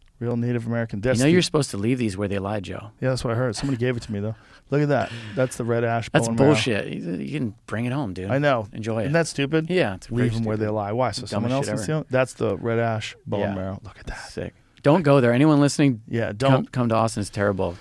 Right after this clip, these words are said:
Speaker 2: Don't go to Red
Speaker 1: Yeah.
Speaker 2: Ash. It's not that
Speaker 1: I already
Speaker 2: great.
Speaker 1: fucked up.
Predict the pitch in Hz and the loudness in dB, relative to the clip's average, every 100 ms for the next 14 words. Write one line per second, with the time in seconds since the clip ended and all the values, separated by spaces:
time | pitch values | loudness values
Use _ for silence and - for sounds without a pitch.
0 | - 117 113 110 104 104 131 107 98 - | -4 -2 0 0 2 4 4 2 -2 -8
1 | - - 92 90 - - 135 135 120 123 | -14 -8 -6 -4 -4 0 2 2 0 -2
2 | 117 123 110 | -2 -4 -4